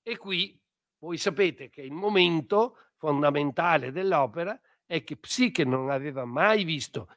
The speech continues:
il suo amante Amore, che pur frequentava, perché lui era invisibile, se non nel momento in cui le riporta il belletto di Proserpina, che era un castigo dato da Venere, madre di Amore. Il belletto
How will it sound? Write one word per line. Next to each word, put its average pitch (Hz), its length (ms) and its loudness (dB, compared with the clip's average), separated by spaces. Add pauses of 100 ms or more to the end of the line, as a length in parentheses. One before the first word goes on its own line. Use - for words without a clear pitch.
(180)
il 120 140 -18
suo 165 260 6
amante 151 540 6
Amore, 127 720 0 (580)
che - 100 -20
pur 175 200 2
frequentava, 147 1000 -6 (180)
perché 117 140 -20
lui 135 160 -8
era 139 200 -2
invisibile, 175 680 -6 (280)
se - 220 2
non 240 240 10
nel 151 160 4
momento 202 480 2
in 208 140 -10
cui 165 340 -14 (280)
le 233 240 -4
riporta 156 680 -6 (280)
il 214 160 -14
belletto 143 600 -6
di 131 120 -16
Proserpina, 147 1000 0 (280)
che 156 100 -10
era 147 100 -2
un 175 120 -2
castigo 147 560 0
dato 135 340 -2
da 143 140 -12
Venere, 143 500 -10 (280)
madre 151 420 4
di 143 120 -4
Amore. 123 580 -4 (320)
Il 196 160 -6
belletto 196 720 6